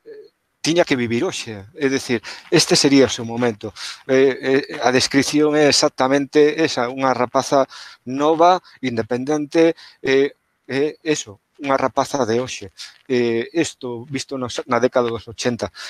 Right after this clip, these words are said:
eh, os que vivimos a década dos ochenta e noventa, eh, sabémolo, co-, pero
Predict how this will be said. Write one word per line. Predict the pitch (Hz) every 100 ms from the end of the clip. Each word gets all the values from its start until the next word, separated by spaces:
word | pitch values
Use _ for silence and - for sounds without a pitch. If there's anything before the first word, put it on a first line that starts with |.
| -
eh, | 135 117 123
os | 127
que | -
vivimos | 110 135 131 110
a | 120
década | 123 123
dos | 117 107
ochenta | 117 - 156 131 135 120 - - -
e | 120
noventa, | 120 139 135 127 131 - - -
eh, | 135 131 127 127 123 127
sabémolo, | - 117 123 123 123 131
co-, | 165 165 _
pero | 120 113 117